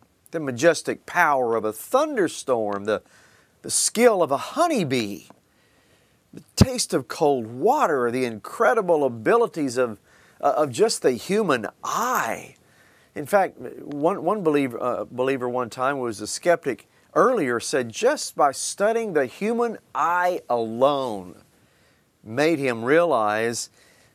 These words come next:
this couldn't have just happened. <laughs> There had to be an all-powerful,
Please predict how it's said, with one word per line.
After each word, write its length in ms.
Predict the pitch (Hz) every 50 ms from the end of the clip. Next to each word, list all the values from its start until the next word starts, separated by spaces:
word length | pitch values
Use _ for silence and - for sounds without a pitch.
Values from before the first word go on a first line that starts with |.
| _ _ -
this 300 | 190 277 - - - - _ _ _
couldn't 340 | - - 202 277 294 311 135
have 180 | 113 104 95 90
just 420 | 90 104 147 208 226 - - - _ _ _ _ _ -
happened. 840 | - - - 135 170 330 330 - - 147 110 101 98 92 - - _
<laughs> 60 | _ _ _ _ _ - - -
There 200 | - 170 139 127 -
had 320 | - 160 175 208 220 190 -
to 160 | 226 220 202
be 420 | 151 123 120 113 110 113 117 123 _ _ - - - _ _ _ -
an 140 | - 110 - _ _
all-powerful, 1700 | - 127 156 185 220 233 254 262 226 - _ _ _ _ - - - 208 202 185 165 156 131 113 95 87 - - 98 90 90 101 131 127